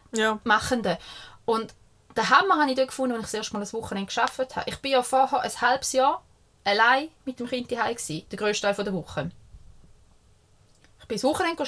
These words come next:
Speaker 2: arbeiten, mein Mann ist das erste Mal seit langem allein mit dem Kind zu Hause gsi und prompt sind mich die Frauen aus der Umgebung fragen, ob sie ihm denn irgendwie helfen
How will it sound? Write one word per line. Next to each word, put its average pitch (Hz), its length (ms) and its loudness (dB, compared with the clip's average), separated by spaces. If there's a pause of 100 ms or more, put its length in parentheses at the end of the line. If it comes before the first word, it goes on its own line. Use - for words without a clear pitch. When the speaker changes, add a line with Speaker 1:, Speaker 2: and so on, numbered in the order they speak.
Speaker 2:
arbeiten, 240 360 0 (420)
mein 214 120 -2
Mann 226 160 2
ist - 120 -2
das - 60 2
erste 294 300 2
Mal 247 260 2
seit 190 180 -8
langem 226 320 2
allein 214 340 6
mit 247 160 -2
dem 202 60 -6
Kind 220 260 -6
zu 202 80 -6
Hause 220 160 0
gsi 226 260 -10 (340)
und 240 120 -8
prompt 277 300 6
sind 190 160 0
mich 311 260 2 (580)
die - 40 -8
Frauen 254 560 6
aus - 180 -6
der 202 100 2
Umgebung 254 380 2
fragen, 233 500 0 (280)
ob - 140 2
sie 339 120 0
ihm 311 60 4
denn 302 120 6
irgendwie 294 320 4
helfen 277 160 2